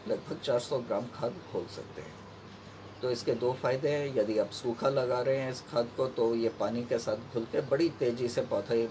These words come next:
में अवशोषित हो जाएगी, और अगर आप ड्रिप के जरिए दे रहे हैं या, अ, soil drenching के जरिए दे रहे हैं और आप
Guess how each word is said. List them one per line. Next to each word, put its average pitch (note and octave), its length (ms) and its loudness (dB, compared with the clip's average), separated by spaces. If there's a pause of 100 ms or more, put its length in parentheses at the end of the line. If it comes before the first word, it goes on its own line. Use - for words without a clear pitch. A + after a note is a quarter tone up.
में C#3+ 180 0
अवशोषित A2 800 0
हो F#2 100 0
जाएगी, G#2 420 -2 (840)
और D#3 120 6
अगर E3+ 240 8
आप E3+ 100 4
ड्रिप E3+ 420 6
के E3+ 100 6
जरिए C#3 360 4
दे A#2+ 200 4
रहे A2 300 4
हैं B2+ 320 -2
या, A#2 140 6
अ, G2+ 840 2 (240)
soil C3+ 280 2
drenching A#2+ 460 2
के C3+ 120 2
जरिए A2+ 360 4
दे G#2+ 180 0
रहे G2+ 120 -2
हैं - 120 -8 (500)
और C3 100 6
आप C3 160 4